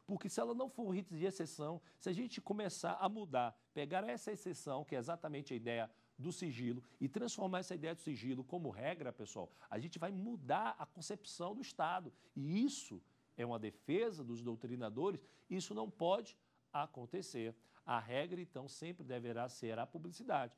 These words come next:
E, por lógica, tá? Órgãos que trabalham com a inteligência no país,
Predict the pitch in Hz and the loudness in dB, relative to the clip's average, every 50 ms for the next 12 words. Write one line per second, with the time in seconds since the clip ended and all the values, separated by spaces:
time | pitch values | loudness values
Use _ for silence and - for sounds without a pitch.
0 | _ _ - - _ - 180 - - 269 233 208 175 147 143 180 214 208 147 127 | _ _ -20 -12 _ -6 -6 -4 -4 -4 -2 2 4 4 6 6 4 2 -2 -6
1 | 120 - 92 - - _ _ _ _ _ _ - 123 143 151 - - - 190 208 | -10 -12 -14 -16 -16 _ _ _ _ _ _ 6 6 6 4 2 -2 0 0 2
2 | 233 247 208 180 151 127 104 92 - - - _ _ _ - - 165 - 180 170 | 4 4 2 2 -2 -6 -8 -8 -12 -16 -20 _ _ _ -12 -12 -8 -2 2 2
3 | 143 123 113 123 120 131 147 139 120 110 95 90 - _ _ _ _ _ - - | 2 4 6 6 8 8 6 6 2 0 -6 -10 -14 _ _ _ _ _ -2 0
4 | 135 131 135 147 160 - - 139 135 135 127 107 101 123 143 160 220 254 - - | 2 2 2 0 -4 -4 -4 -2 -2 -2 -2 -2 -2 -2 -2 -2 -2 -2 -4 -4
5 | 185 180 170 170 170 - 165 127 113 110 113 123 139 - - | -4 -4 -4 -4 0 2 2 4 4 2 0 -4 -6 -8 -14